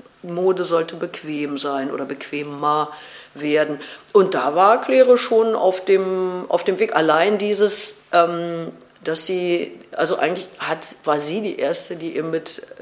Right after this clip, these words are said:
Bluse und Krawatte unterwegs war. Allein das ist ja ein modischer Trend gewesen, der sich dann durchgesetzt hat.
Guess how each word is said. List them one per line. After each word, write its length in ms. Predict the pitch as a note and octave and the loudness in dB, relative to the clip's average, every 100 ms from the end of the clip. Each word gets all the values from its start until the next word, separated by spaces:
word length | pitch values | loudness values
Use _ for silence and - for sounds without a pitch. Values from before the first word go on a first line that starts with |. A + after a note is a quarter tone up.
| - D3 | -16 -10
Bluse 300 | D#3+ F3+ F3+ | -4 -2 -2
und 220 | D3+ D#3 | -2 -4
Krawatte 540 | - G3 D#4 D3 A2+ - - - | -4 0 0 0 -4 -6 -20 -8
unterwegs 540 | D3 D3 C#3+ C#3 - | -4 -2 -2 -4 -4
war. 120 | - | -6
Allein 320 | C#3 D3+ D#3 | -2 0 0
das 380 | D3+ F3+ - - - - - | 2 0 0 -8 -12 -20 -12
ist 220 | - E3 - | -6 -4 0
ja 120 | D#3+ | 0
ein 220 | D#3 D#3 | 0 -2
modischer 480 | D#3+ E3+ F#3 - E3+ | 0 0 2 2 0
Trend 320 | - D3+ F3 | 0 -2 0
gewesen, 420 | G3 E3 F3 E3+ E3 | -2 0 -2 -2 0
der 100 | E3 | 0
sich 120 | E3 | 2
dann 160 | E3+ D3 | -2 4
durchgesetzt 720 | A#3+ F#4 D3+ C3+ C3 - - | 4 4 -2 -2 -2 -2 -6
hat. 240 | B2 - | -6 -8